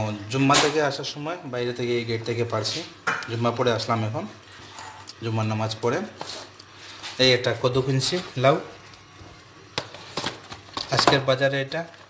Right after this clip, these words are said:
হলুদ, জিরা গুঁড়া, তারপর মরিচের গুঁড়া, তেজপাতা, কালি জিরা।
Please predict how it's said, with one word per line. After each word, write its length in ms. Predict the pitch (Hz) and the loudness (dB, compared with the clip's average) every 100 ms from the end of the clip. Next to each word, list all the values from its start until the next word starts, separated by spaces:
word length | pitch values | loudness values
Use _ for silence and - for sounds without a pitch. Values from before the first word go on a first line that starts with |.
| - | -8
হলুদ, 320 | 123 123 147 147 - - - - - - - - - - - - - - - 123 | -4 0 0 -4 -16 -20 -20 -20 -20 -20 -20 -20 -20 -20 -20 -20 -6 -2 -2 -2
জিরা 220 | 117 127 127 | 0 6 6
গুঁড়া, 200 | 131 143 165 - - - - - - - - - - - - - - - - - - - - - - - - | 8 4 4 0 -14 -4 2 2 0 -12 -20 -20 -20 -20 -20 -20 -20 -20 -20 -20 -20 -14 -10 -8 -8 -8 -4
তারপর 720 | 123 113 113 110 104 104 101 101 101 - - - - - - - - - - 127 | 2 2 4 2 4 4 2 0 -4 -12 -18 -6 -2 -2 -4 -14 -20 -20 -12 -4
মরিচের 380 | 123 123 143 139 | -2 0 0 0
গুঁড়া, 180 | 143 180 220 - - - - - - - - - - - - - - - - - | 2 2 0 -10 -18 -20 -20 -20 -20 -20 -20 -20 -10 -10 -8 -8 -8 -12 -4 2
তেজপাতা, 640 | 143 135 139 139 180 214 - - - - - - - - - - - - - | 4 2 4 4 6 4 2 -6 -8 -10 -8 -10 -10 -10 -10 -10 0 0 4
কালি 180 | 135 131 | 4 4
জিরা। 280 | 117 104 | 0 -4